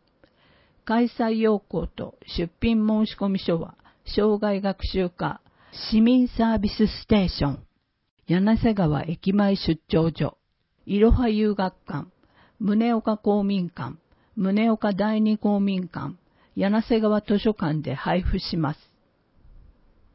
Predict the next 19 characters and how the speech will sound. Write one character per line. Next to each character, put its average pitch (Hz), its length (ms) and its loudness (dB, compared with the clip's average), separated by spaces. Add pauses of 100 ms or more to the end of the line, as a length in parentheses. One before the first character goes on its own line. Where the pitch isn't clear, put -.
(880)
四 247 180 2
季 - 160 -10
市 170 200 0
民 226 280 4
祭 214 300 0
り 147 260 -2
フ - 140 4
リ 233 200 4
ー - 20 4
マ 226 180 2
ー 170 40 -4
ケ - 180 -6
ッ - 40 -8 (120)
ト - 180 -8 (240)
参 208 200 2
加 214 140 2
者 - 160 0
募 160 200 6
集。 - 360 -2